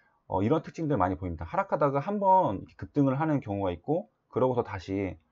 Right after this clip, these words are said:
하락하는 그런 흐름을 많이 보여주는데, 어, 내추럴 엔도텍 같은 거 한번 보면은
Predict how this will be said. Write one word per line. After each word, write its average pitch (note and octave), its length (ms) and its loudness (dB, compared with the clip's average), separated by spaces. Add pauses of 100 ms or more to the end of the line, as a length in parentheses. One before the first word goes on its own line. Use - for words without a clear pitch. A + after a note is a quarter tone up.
(160)
하락하는 G#2 720 -4
그런 F#2+ 440 -4 (680)
흐름을 D#3+ 200 -2
많이 G2 200 0
보여주는데, F#2+ 440 -6 (680)
어, E2+ 100 -12 (680)
내추럴 C#3 460 -4
엔도텍 G#2 500 -6
같은 - 280 -12
거 F#2+ 80 -8
한번 G2 200 -8
보면은 G#2 440 -4